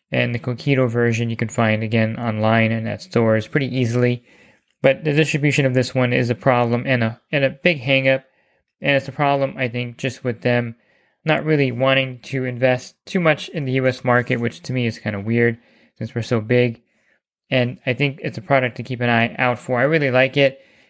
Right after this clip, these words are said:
And I think it's gonna be a good leaf vacuum for the homeowner who has some small leaf debris, doesn't wanna skim their pool. And of course, for the pool pro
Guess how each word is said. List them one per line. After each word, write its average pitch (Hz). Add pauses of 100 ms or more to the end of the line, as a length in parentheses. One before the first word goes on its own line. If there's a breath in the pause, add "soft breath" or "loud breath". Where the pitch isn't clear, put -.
And 131
I 127
think 131
it's -
gonna 135
be 127
a 127
good 139
leaf 135
vacuum 120
for 117
the 113
homeowner 147
who 127
has 113 (340)
some 113
small 120
leaf 127
debris, 123
doesn't 117
wanna 101
skim 139
their 135
pool. 135 (420 soft breath)
And 175
of 147
course, 156
for 147
the 123
pool 143
pro 127